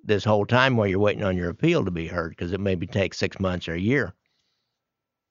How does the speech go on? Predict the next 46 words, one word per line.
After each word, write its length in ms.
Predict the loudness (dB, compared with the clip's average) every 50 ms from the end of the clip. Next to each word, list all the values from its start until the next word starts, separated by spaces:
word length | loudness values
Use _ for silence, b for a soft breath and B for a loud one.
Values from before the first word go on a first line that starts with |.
| _ _ _ _ _ _ _ _ _ _ _ _ _ -2
The 80 | 0 4
prosecutors 720 | 8 8 8 8 6 4 4 6 8 8 8 6 4 2 2
had 180 | 0 0 0
figured 400 | 2 2 2 4 6 6 6 8
out, 400 | 8 8 8 6 4 2 0 -4 -4
and 260 | -2 0 2 2 2 2
so 160 | 2 2 4
they 200 | 6 6 6 8
alleged, 640 | 6 6 6 6 8 8 8 8 6 4 2 2 2
in, 140 | 4 4 4
in 280 | 4 4 4 4 4
opposing 720 | 4 2 2 -2 2 4 6 6 8 6 6 6 6 6
this 180 | 6 4 2 2
bond 360 | 2 4 6 6 8 6 6 4
reduction, 760 | 2 2 2 2 0 0 -4 -6 -6 -6 -4 -4 -4 -6 -8 -4
they 180 | -2 0 0 2
alleged 580 | 2 2 4 4 6 6 6 6 4 4 2
that 160 | 2 2 4
he 140 | 2 2 2
had 140 | 2 2 4
been 200 | 4 4 4 4
driving 400 | 4 6 6 6 6 6 4 2
a 80 | 2 0
stolen 580 | -2 2 4 4 6 6 6 4 4 4 2
van. 580 | 4 4 4 4 4 4 2 0 -2 -4 -6 -10
It, 240 | -10 -12 -12 -12 -10 -6
it 220 | -4 -4 -4 -4
seems 500 | -6 -4 0 2 2 4 4 4 4 4
that 200 | 2 2 2 2
there 180 | 2 2 4 4
was 180 | 2 2 2
a 140 | 2 2 0
van 480 | 2 4 4 4 6 6 4 4 4 4
that 220 | 2 2 0 -2
he, 500 | -4 -6 -4 -2 -2 0 0 0 -2 -2
they 200 | -2 -2 -2 -2
proved 480 | -2 -2 -2 0 2 4 4 2 2 0
he 140 | 0 0 0
drove 340 | 2 6 6 6 6 6 4
to 100 | 2 2
the 80 | 2
courthouse 600 | 0 2 2 2 4 4 4 4 4 2 2 -2
during 240 | 0 2 2 4 4
his 180 | 4 2 0 0
original 380 | 2 2 2 2 2 0 0 -2
tire, 460 | -2 0 4 4 6 6 4 2